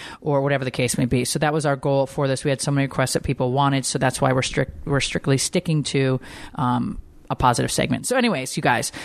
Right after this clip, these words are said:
um, most of us have, you know, specific attitudes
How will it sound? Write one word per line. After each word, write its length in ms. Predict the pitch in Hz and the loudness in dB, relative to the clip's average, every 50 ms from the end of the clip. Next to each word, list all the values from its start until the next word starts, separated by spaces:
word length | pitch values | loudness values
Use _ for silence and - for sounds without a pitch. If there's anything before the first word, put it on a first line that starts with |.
| - - - - - - | -12 -14 -14 -12 -6 -2
um, 280 | 175 165 160 160 160 - | 0 2 2 0 0 0
most 280 | 190 190 240 254 - 285 | 0 0 0 0 0 0
of 60 | 233 | 0
us 120 | 240 214 | 0 0
have, 240 | - 208 196 190 180 | 0 0 0 2 2
you 80 | 190 185 | 2 0
know, 100 | 185 175 | 0 0
specific 420 | - - 190 - - 165 175 - - | 0 -2 -2 0 0 0 -2 0 0
attitudes 680 | 208 233 240 240 240 240 - 247 240 233 220 185 - - | 2 2 4 2 2 0 0 0 2 2 0 0 -4 -8